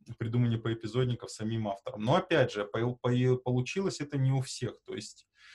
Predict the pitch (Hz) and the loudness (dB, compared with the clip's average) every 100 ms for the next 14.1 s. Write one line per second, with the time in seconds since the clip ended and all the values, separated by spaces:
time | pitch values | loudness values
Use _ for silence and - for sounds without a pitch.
0 | - _ _ 113 107 107 110 110 - - | -20 _ _ -4 -2 0 -2 -4 -8 -16
1 | 104 - 127 127 - 107 143 175 160 139 | -8 -4 -4 -4 -4 2 4 4 2 0
2 | 120 - 107 104 110 110 131 120 110 104 | -2 -4 -8 -6 -6 4 4 4 0 -4
3 | 104 151 170 139 113 107 _ _ _ _ | 2 2 2 -2 -4 -6 _ _ _ _
4 | _ _ _ - 104 104 101 - - 127 | _ _ _ -8 -4 -4 -6 -4 0 0
5 | 123 110 113 - 107 113 135 - 123 117 | 0 -2 -4 -6 -2 2 2 2 -2 -2
6 | - - 110 107 107 107 104 104 104 120 | -6 -12 -6 -2 -2 -2 -4 -6 -4 -6
7 | 123 120 110 117 - 123 120 117 113 - | -4 -2 -2 -6 -6 -6 -6 -8 -2 2
8 | 123 113 113 113 120 110 98 - - 117 | 4 4 2 2 2 2 -2 -8 -6 -4
9 | 156 117 107 107 107 104 - 110 104 104 | 0 -2 0 -2 -2 -4 -8 -8 -8 -8
10 | 113 110 151 196 208 - - - 127 - | -6 -4 -2 -4 -8 -20 -20 -8 -4 4
11 | 175 170 143 147 131 123 120 - 117 117 | 6 8 6 4 4 2 0 -2 0 2
12 | 123 127 139 147 139 131 120 113 - _ | 4 4 4 4 2 2 2 2 -4 _
13 | - 190 214 131 127 123 117 107 123 123 | -2 0 2 4 4 2 0 2 6 6
14 | 117 | 6